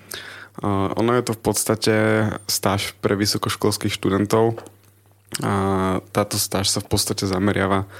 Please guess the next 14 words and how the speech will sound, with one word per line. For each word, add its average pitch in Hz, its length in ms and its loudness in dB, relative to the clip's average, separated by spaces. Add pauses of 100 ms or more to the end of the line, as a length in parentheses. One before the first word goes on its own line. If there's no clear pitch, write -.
(380)
na 98 480 2
osobnostný 113 720 2
rast 104 400 0
a 104 80 0
rozvoj, 101 560 2 (640)
o, 101 560 -2 (240)
prostredníctvom, 104 1040 2
prostredníctvom - 560 -2
práce 101 480 2
a 95 160 0 (240)
tiež 104 240 0
sa - 80 -6
tam 101 160 2
rozvíjajú, 98 800 4